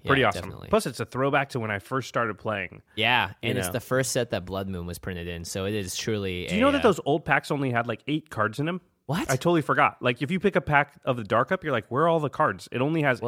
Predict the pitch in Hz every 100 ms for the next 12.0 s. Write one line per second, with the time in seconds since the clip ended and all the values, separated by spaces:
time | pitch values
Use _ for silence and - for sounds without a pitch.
0 | 135 156 156 - 147 135 101 87 117 117
1 | 87 98 - 139 123 143 151 120 123 127
2 | 131 107 101 98 98 120 110 107 98 98
3 | 95 85 90 85 82 127 123 127 117 113
4 | 117 151 - 190 262 277 127 110 117 -
5 | 131 139 123 92 - 104 90 101 - 220
6 | 214 185 _ _ _ 139 135 214 170 -
7 | 143 165 - 147 156 156 135 127 165 117
8 | 92 - 151 151 117 107 - 139 104 92
9 | - 104 107 104 - 113 110 104 101 98
10 | 135 113 87 98 120 - - 92 - 101
11 | 98 98 92 104 92 - 90 85 85 85